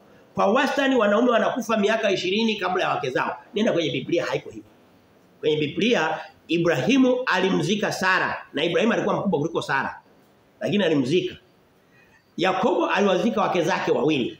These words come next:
Lea na, na Raheli. Eh. Em, Isaka alimzika Re-, Re-, Rebeka. Kwa sababu walikuwa wamesimama kwenye ki-, walikuwa,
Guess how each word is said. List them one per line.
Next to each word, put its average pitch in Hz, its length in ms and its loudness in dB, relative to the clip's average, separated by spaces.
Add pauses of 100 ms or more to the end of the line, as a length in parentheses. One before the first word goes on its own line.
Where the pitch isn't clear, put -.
Lea 185 440 0
na, 131 380 -2
na 120 180 -4
Raheli. 127 480 -2 (560)
Eh. 123 300 0 (960)
Em, 160 640 2 (840)
Isaka 160 600 -2 (600)
alimzika 170 400 0
Re-, 147 260 0
Re-, 143 180 -8
Rebeka. 151 440 0 (500)
Kwa 220 100 -2
sababu 330 240 2
walikuwa 285 220 4
wamesimama 269 400 4
kwenye 214 160 0
ki-, 311 180 -6
walikuwa, 247 420 -2